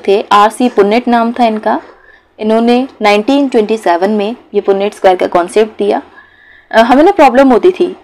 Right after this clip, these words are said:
अ, genetic makeup को calculate करने में, sum up करने में problem होती थी, तो इन्होंने एक ऐसा square बनाया। हम लोग इसमें क्या करते हैं, आप लोग आगे जाके अपने squares देखेंगे, आप लोग ने class tenth में भी देखे होंगे। इस type के squares में हम लोग study करते हैं,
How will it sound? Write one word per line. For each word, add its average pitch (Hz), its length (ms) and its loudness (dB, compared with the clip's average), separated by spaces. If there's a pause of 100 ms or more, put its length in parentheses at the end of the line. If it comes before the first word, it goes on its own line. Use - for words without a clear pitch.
अ, 190 60 0
genetic 202 420 0
makeup 196 320 2
को 208 160 4
calculate 185 560 2
करने 175 240 -2
में, 180 360 -4 (260)
sum 202 140 0
up 196 160 -2
करने 175 240 0
में 185 140 -2
problem 196 320 0
होती 170 240 -8
थी, - 160 -16 (360)
तो 233 140 0
इन्होंने 240 400 4 (160)
एक - 180 -2
ऐसा 233 360 2
square 202 380 2
बनाया। 196 520 0
हम 226 140 0
लोग 247 180 2
इसमें - 260 -2
क्या 240 120 2
करते 220 240 0
हैं, 415 80 0 (580)
आप 208 240 0
लोग 247 140 2
आगे 208 200 2
जाके 214 280 0
अपने 220 240 -2
squares 196 400 2
देखेंगे, 185 320 0
आप 220 160 0
लोग 202 140 -2
ने 202 120 -2
class 185 280 0
tenth 175 260 -4
में 185 100 -2
भी 180 80 -6
देखे 170 260 -4
होंगे। 190 220 -6 (500)
इस 262 160 -2
type 311 220 2
के 320 100 0
squares 226 400 2
में 269 60 2
हम 254 160 4
लोग 285 100 0
study 220 320 2
करते 208 300 0
हैं, 208 220 -4